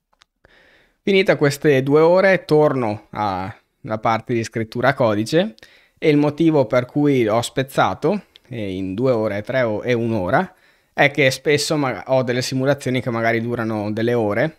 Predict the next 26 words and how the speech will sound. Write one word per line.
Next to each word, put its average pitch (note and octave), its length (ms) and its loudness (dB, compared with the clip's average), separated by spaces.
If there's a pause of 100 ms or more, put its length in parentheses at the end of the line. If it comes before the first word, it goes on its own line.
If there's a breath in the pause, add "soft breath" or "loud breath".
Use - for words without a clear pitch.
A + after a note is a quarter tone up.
e C3 140 -6
quindi A#2 500 -2 (200)
magari G#2+ 420 -4
anche G2+ 240 -6
otto, F#2+ 560 -4
sette, A2 360 -8
otto A2+ 260 -4
ore, F#2+ 260 -2
insomma. F#2+ 420 -8 (540 soft breath)
Quindi A#2+ 440 -4
non C#3 260 2
è C#3 140 2
per C3+ 160 0
forza C#3+ 340 -2
sufficiente C#3 600 -4
lo A2+ 160 0
scarto B2+ 520 -2
temporale A2+ 560 -2
tra A2+ 100 -4
il A2 80 -4
primo B2 260 -2
blocco A2 320 -2
e G#2+ 40 0
il G#2+ 40 -6
secondo, B2+ 480 -2
però A#2 340 0